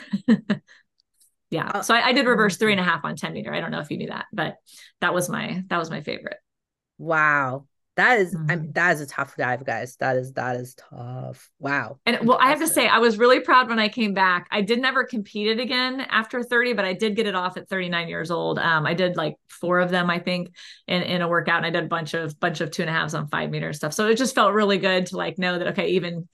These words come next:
Speaker 1: even as a mom, even older, like, I can still do the hard stuff that, like, no other woman in the world was doing at the time.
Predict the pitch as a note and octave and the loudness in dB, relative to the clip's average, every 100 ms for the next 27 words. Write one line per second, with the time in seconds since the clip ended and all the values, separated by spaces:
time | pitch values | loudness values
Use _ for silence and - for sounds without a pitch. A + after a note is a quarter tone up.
0 | _ - B3+ A#3+ G#3+ G#3+ G3 F#3 F#3 G3 | _ 0 4 6 6 6 6 4 4 2
1 | G3 F#3 F3+ F#3 F3 E3 E3+ F3+ D#3+ - | 2 0 2 2 2 0 -2 -4 -6 -4
2 | F3+ F3+ E3+ E3+ D#3 F3+ E3 E3 D#3+ D3+ | -2 0 0 0 -2 -2 -2 -2 -2 0
3 | F#3+ F3+ E3 D#3+ D#3+ E3 E3 D#3+ E3 D#3+ | 0 2 0 -2 -4 -6 -4 -2 -2 -4
4 | D#3 - - - - - F#3+ | -6 -6 -6 -8 -8 -6 -10